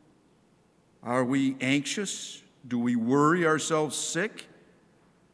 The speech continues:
This will be the effect of our heart attitude of gratitude. If we listen to all the chatter out there,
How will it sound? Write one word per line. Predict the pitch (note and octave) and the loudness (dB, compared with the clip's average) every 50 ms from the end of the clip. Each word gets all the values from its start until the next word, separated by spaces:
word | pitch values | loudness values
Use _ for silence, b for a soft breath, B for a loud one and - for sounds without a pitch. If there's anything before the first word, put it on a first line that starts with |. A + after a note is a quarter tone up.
| _ _ _ _ _ _ _ _ _ _ _ _ _ _ _ _ _ _ _ _ _ _ - | _ _ _ _ _ _ _ _ _ _ _ _ _ _ _ _ _ _ _ _ _ _ -4
This | A#2 D3+ F#3 F#3+ - | -2 0 0 0 0
will | E3+ D#3+ | -2 -4
be | C3 B2 E3+ E3+ E3+ | -4 -2 -2 -2 -2
the | C#3 C#3 C3+ | 0 0 0
effect | B2 A#2+ - - D#3+ E3+ E3 - | -2 -2 0 0 0 0 0 -2
of | D3 B2+ B2 | -4 -2 0
our | B2 A#2 | 0 0
heart | A2+ - - D#3 D3+ D#3+ E3 E3 - | -2 -2 -2 0 2 2 2 0 0
attitude | C#3 D3 D#3 F3 E3+ D3 - - C#3 D3 D3+ D3 | 0 2 2 2 0 -2 -4 -4 -4 -4 -4 -4
of | D3+ C#3+ | -4 -2
gratitude. | E3 F3+ F#3 G3+ G3+ F#3 D3+ - - A#2+ G2+ E2+ - - - - _ _ _ _ _ _ _ _ _ _ _ _ _ _ _ _ _ _ _ _ _ _ _ _ _ _ _ _ _ _ _ _ _ - | -2 0 0 0 0 -2 -4 -8 -10 -10 -12 -12 -14 -20 -20 -20 _ _ _ _ _ _ _ _ _ _ _ _ _ _ _ _ _ _ _ _ _ _ _ _ _ _ _ _ _ _ _ _ _ -12
If | A#2+ A#2 - | -12 -8 -6
we | C#3 C3 A#2+ | -4 -4 -2
listen | C3+ E3 F3+ - - D#3+ C3 | -2 -2 -4 -4 -4 -4 0
to | D3+ | 2
all | C#3+ D3+ E3 F3+ G3 | 4 4 4 4 2
the | F#3+ F3 | -2 -4
chatter | - - F3+ F3 F#3 F#3+ G3 F#3+ F#3 E3 C#3+ | -6 -4 -2 0 0 0 0 0 0 0 0
out | C3 B2 A#2 A#2 A2+ | 0 0 0 -2 -4
there, | - A#2+ A2+ A2+ A#2 A#2 A#2+ A#2+ B2 | -6 -6 -4 -4 -2 -4 -4 -6 -8